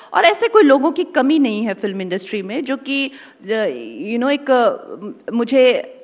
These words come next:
रिस्पेक्ट देते हैं और मेरे साथ जो है वो कॉर्डियल हैं। तो ऐसी, ऐसी कमी नहीं है, लेकिन वही है कि कुछ लोग, जिन, आपको उन्हीं में इंटरेस्ट है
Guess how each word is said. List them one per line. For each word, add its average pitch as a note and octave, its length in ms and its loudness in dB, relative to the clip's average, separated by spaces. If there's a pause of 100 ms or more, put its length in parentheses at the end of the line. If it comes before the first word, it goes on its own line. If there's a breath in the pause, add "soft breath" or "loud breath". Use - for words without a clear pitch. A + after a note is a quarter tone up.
(120)
रिस्पेक्ट B3 460 -4
देते B3 340 -4
हैं A3+ 220 -6
और A#3 200 -2
मेरे A#3+ 220 0
साथ A3+ 220 0
जो A3 160 -4
है A3 220 -4
वो A3+ 220 -2
कॉर्डियल A#3 460 0
हैं। B3 200 -4 (400 loud breath)
तो D4+ 360 -4 (300)
ऐसी, D4 240 -2 (280)
ऐसी D#4+ 200 0
कमी D4 300 2
नहीं B3 200 0
है, A3+ 80 -2
लेकिन C#4+ 280 0
वही E4+ 200 2
है C4 140 2
कि C4+ 120 -8
कुछ D#4+ 280 -8
लोग, B3+ 480 2 (360)
जिन, B3+ 440 -2
आपको A#3+ 280 2
उन्हीं D4 300 2
में E4 120 2
इंटरेस्ट C4+ 420 0
है C4+ 140 -6